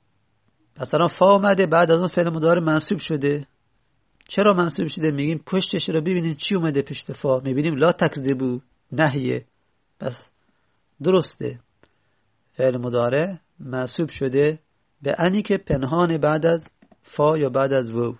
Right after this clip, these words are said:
در جواب نفی همینطور: «ما تأتینا فتحدثنا.» «ما تأتینا»،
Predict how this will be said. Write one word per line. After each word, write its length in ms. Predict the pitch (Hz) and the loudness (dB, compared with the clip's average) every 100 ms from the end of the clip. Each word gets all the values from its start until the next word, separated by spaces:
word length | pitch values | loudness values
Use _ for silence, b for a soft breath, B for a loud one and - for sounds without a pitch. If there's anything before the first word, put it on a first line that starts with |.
| _ _ b b b b b b b b - | _ _ b b b b b b b b 2
در 140 | 160 | 2
جواب 280 | 151 190 180 | 6 4 4
نفی 460 | 160 196 - 160 139 | 4 4 2 0 0
همینطور: 580 | 151 151 147 151 135 | 0 0 0 0 0
«ما 220 | 131 175 180 | 2 2 4
تأتینا 880 | 170 151 - 180 165 156 185 220 202 _ _ | 2 0 -2 -2 -2 2 2 2 -4 _ _
فتحدثنا.» 1040 | 139 131 139 147 131 160 - 135 127 127 - _ _ _ _ _ _ _ _ _ _ _ _ 156 | -6 -4 -4 -4 -2 -2 0 0 -2 -8 -12 _ _ _ _ _ _ _ _ _ _ _ _ -2
«ما 160 | 165 | 0
تأتینا»، 760 | 165 156 143 151 139 131 139 | 4 4 2 -2 -4 -4 -6